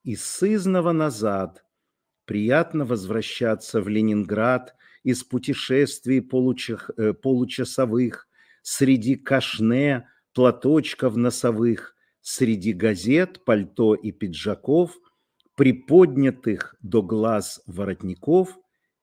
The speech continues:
и с цинковым заливом в голове пройти у освещённого кафе". То есть дача на Финском заливе. Ну, наверное, у него была, не знаю.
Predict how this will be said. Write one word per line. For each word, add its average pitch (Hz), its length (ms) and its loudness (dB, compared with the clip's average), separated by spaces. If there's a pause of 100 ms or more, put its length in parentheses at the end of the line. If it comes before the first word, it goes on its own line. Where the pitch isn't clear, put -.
(120)
и 120 120 0
с - 300 -12
цинковым 104 760 2
заливом 98 680 -2
в 82 160 -14
голове 92 680 -4 (440)
пройти 113 800 -6
у 98 160 -2
освещённого 87 1200 -10 (140)
кафе". - 460 -14 (1500)
То 147 100 8
есть 139 420 4 (1300)
дача 123 760 0 (2000)
на 117 120 -4
Финском 127 520 -2
заливе. 92 500 -4 (160)
Ну, 113 100 0
наверное, 95 360 -2
у 85 40 -12
него 80 240 -10
была, 87 320 -8
не 92 100 -10
знаю. 73 280 -20